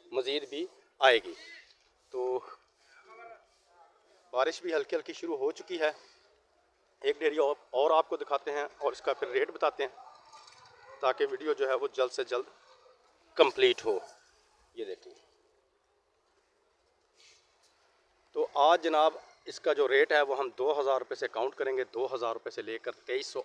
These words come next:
آٹھ روپے آج کا آخری ریٹ گیا ہے۔ آ، اس میں بائیس سو اسی روپے بھی ہیں، تئیس سو روپیہ بھی ہے، تئیس سو ایک روپیہ بھی ہے، تئیس سو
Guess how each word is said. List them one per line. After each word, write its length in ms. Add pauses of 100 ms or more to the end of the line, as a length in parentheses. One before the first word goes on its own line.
آٹھ 240
روپے 180 (140)
آج 220
کا 200
آخری 300
ریٹ 280
گیا 180
ہے۔ 80 (880)
آ، 40 (240)
اس 180
میں 340 (100)
بائیس 240
سو 100
اسی 200
روپے 220
بھی 180
ہیں، 240
تئیس 200
سو 120
روپیہ 260
بھی 120
ہے، 120
تئیس 260
سو 120
ایک 160
روپیہ 200
بھی 200
ہے، 100 (100)
تئیس 200
سو 200